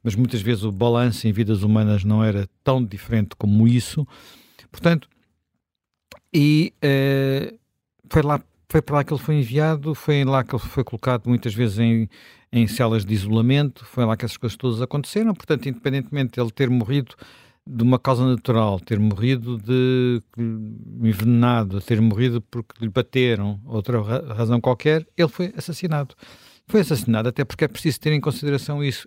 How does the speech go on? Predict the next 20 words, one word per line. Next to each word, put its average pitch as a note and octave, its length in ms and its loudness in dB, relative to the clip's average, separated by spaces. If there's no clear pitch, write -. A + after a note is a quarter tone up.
Ele C3+ 360 2
não B2 460 2
devia A2+ 360 -2
estar G#2 240 -8
preso. G2 400 -8
Ele B2 140 4
não B2+ 100 6
cometeu B2 300 -2
nenhum A#2 200 4
crime. G2+ 460 0
O B2+ 120 0
único B2+ 320 4
crime A#2+ 220 2
dele B2+ 260 2
era B2+ 320 0
opor-se A#2+ 520 -2
ao, A#2 420 0
eh, A2 460 -8
a - 20 -6
Vladimir A2 440 2